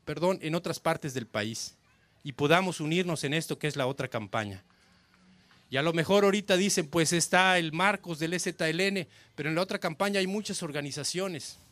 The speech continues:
grupos y colectivos. Estos compañeros de los medios alternativos que les digo son de la otra campaña y es su forma de luchar. En lugar de ver lo mismo que sale en la televisión, lo que sale en el radio, lo que sale en los periódicos, ellos hacen su propia noticia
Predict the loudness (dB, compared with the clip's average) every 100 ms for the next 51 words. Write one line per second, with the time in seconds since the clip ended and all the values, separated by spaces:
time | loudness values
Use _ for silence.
0 | -8 0 0 0 -4 -4 0 0 0 0
1 | 0 0 -4 -10 _ -20 -20 _ 4 4
2 | 4 2 2 4 4 4 4 2 2 2
3 | 4 2 2 0 0 -2 -2 -4 -4 -4
4 | -2 -2 0 -2 -6 _ _ _ _ 2
5 | 4 6 4 0 2 0 -2 -4 -6 -2
6 | 0 2 0 -4 -12 _ 4 4 4 0
7 | 2 2 2 0 -2 0 4 4 2 _
8 | _ _ _ _ _ _ _ -14 -8 0
9 | 4 4 4 2 0 2 2 2 0 0
10 | -2 -4 -4 0 0 0 -2 -4 -4 -6
11 | -6 -4 0 0 -2 -6 -4 -4 -2 -4
12 | -2 2 2 2 -4 -6 -6 -4 -4 -6
13 | -4 -2 0 0 -2 -6 -8 -6 -2 -2
14 | 0 0 0 -4 -8 -4 -2 0 -2 -2
15 | -2 -2 0 -2